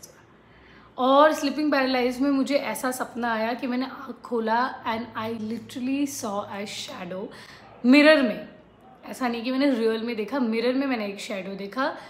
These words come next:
जो पीछे, अ, जो हमारा bed था उसके पीछे, अ, एक लंबा सा shadow, male shadow,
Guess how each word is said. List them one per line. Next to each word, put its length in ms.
जो 520
पीछे, 600
अ, 380
जो 220
हमारा 300
bed 320
था 80
उसके 380
पीछे, 680
अ, 220
एक 260
लंबा 360
सा 200
shadow, 580
male 300
shadow, 400